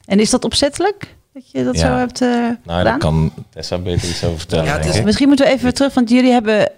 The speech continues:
Speaker 1: eigenlijk een, als ik het goed begrijp, een nieuw, want als mensen naar D D W gaan, dan van tevoren kijken ze al een beetje wat er is. En dan hebben ze misschien, als ze al eerder zijn geweest, al een beetje een lijstje met,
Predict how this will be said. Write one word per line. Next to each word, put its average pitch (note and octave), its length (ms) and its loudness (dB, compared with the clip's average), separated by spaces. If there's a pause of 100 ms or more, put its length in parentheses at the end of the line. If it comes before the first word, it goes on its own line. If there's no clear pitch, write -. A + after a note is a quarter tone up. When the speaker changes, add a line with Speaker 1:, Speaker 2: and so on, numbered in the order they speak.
(120)
Speaker 1:
eigenlijk A#3 520 2
een, G#3+ 200 0
als G#3+ 140 0
ik - 80 -16
het G#3 100 -8
goed A#3+ 120 -4
begrijp, A3 220 0
een G3+ 240 6
nieuw, B3+ 440 4 (180)
want G3 260 2
als F#3 160 0
mensen G3+ 280 2 (100)
naar F#3 120 4
D F3+ 40 2
D F3 40 4
W G3 220 4
gaan, G3+ 300 2
dan E3 260 0 (640)
van F#3 160 -6
tevoren D#3+ 680 4 (140)
kijken D#3+ 240 2
ze - 60 0
al D#3 60 4
een D#3 60 4
beetje D#3+ 320 2
wat D#3+ 160 0
er D#3+ 140 0
is. G#3 340 2
En D#3+ 180 0
dan D#3+ 140 2
hebben D#3+ 180 0
ze D#3 220 -2
misschien, E3 360 0
als D#3+ 120 2
ze - 60 -2
al D#3+ 100 2
eerder F3 240 2
zijn D#3+ 180 2
geweest, D#3+ 480 2 (400)
al D#3 140 2
een E3 80 4
beetje D#3+ 360 4
een D#3 100 4
lijstje D#3+ 440 4
met, D#3 280 0